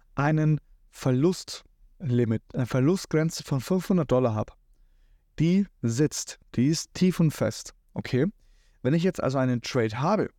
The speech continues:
wo ich mehr als fünfhundert Dollar riskieren müsste mit einem Mini-Kontrakt oder mit der Size, die ich trade, dann kannst du diesen Trade nicht eingehen. Weil wenn du ihn eingehst, wirst du dich damit nicht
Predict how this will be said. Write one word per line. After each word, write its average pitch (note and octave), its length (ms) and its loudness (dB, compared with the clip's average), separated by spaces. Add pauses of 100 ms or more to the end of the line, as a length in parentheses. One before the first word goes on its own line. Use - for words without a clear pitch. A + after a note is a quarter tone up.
(520)
wo B2+ 100 4
ich A#2+ 140 -2
mehr C#3 200 2
als F3+ 200 -2
fünfhundert E3 440 0
Dollar D3+ 220 2
riskieren G#3 400 2
müsste B2+ 320 -2 (300)
mit A2+ 140 -4
einem A2+ 360 0
Mini-Kontrakt A2+ 800 0 (160)
oder A2 160 2
mit A2 140 2
der A2+ 100 2
Size, A#2+ 400 0
die A2 80 0
ich A2 80 -2
trade, - 380 -4 (920)
dann B2+ 140 -2
kannst C#3+ 300 -2
du F#3+ 60 0
diesen E3+ 240 2
Trade D3+ 300 0
nicht D3 180 -4
eingehen. C#3+ 440 0 (600)
Weil A#2+ 180 -2
wenn F#3+ 220 6
du G3 80 4
ihn C3 140 0
eingehst, A#2+ 580 0 (320)
wirst C3+ 340 0
du F3+ 40 -2
dich F#3 140 0
damit F3 440 0
nicht B2+ 480 0